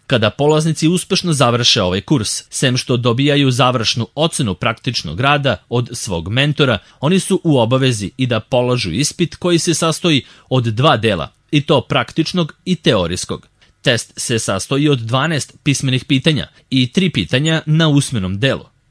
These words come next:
Nakon što ga polože sa uspehom, oni dobijaju sertifikat, i to ne bilo kakav, već validan sertifikat za osposobljenost za vršenje usluga manikira,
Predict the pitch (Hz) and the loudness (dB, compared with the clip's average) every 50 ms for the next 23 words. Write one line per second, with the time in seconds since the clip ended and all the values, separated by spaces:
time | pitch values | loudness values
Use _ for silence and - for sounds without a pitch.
0 | _ _ _ 135 127 135 135 - 151 139 139 - - 131 135 127 - - 113 107 | _ _ _ -2 0 0 0 0 0 0 0 0 0 2 2 0 0 0 0 2
1 | 110 120 135 143 143 - - 151 147 156 156 - - 175 - - 151 127 - _ | 2 2 2 0 0 0 0 0 0 0 -2 0 -2 0 0 0 -2 -2 -4 _
2 | - 151 185 190 175 160 151 139 139 160 170 175 175 165 147 - - 92 80 - | -4 -2 0 0 2 2 0 0 2 0 2 2 2 0 0 0 -2 -4 -2 -4
3 | 95 - - 110 - - 165 - - _ _ _ _ - 175 160 - 196 190 185 | -6 -4 -4 -4 0 0 -2 -2 -4 _ _ _ _ -2 -2 0 0 -2 0 0
4 | 185 180 165 135 107 104 156 165 117 85 - - 110 107 - 95 71 - - - | 0 0 0 -2 0 2 2 2 2 0 0 -2 -2 0 -2 -6 -6 -8 -20 -20
5 | - _ 127 120 127 123 - - 113 107 131 139 156 151 147 143 131 123 - 123 | -12 _ -2 -2 0 0 0 -4 0 0 2 2 2 2 2 0 -2 -2 -2 -6
6 | 92 _ - 90 - 101 95 - 165 147 151 170 160 - - 160 - - - 170 | -6 _ -12 -8 -8 -8 -6 -4 -6 -2 -2 -2 -2 -2 -4 -6 -6 -4 -4 -4
7 | 165 - 180 160 165 175 165 160 147 - - 139 123 131 143 135 143 147 - - | -2 -2 -2 -2 0 0 0 0 -2 -4 -4 -4 -2 -2 0 0 0 0 0 0
8 | 175 139 113 104 104 107 - 127 123 123 123 123 127 123 131 131 - 160 151 135 | 0 0 0 -2 -4 -4 -4 -4 -2 -2 0 -2 0 -2 -2 -2 2 2 2 2
9 | 92 | 2